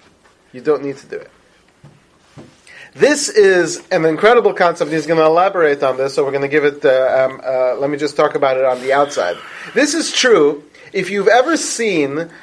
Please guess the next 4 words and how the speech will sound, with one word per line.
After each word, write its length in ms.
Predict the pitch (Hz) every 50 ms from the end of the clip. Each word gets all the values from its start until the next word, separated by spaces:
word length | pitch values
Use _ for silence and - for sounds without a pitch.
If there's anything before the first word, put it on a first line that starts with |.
| - -
someone 800 | - - - 233 233 220 208 180 160 151 151 156 180 - - - - - _ - - - - _ _ _ _ _ _ -
on 220 | 165 170 170 170
Yom 220 | 170 165 165 165
Kippur 360 | 165 - 202 190 - 131 -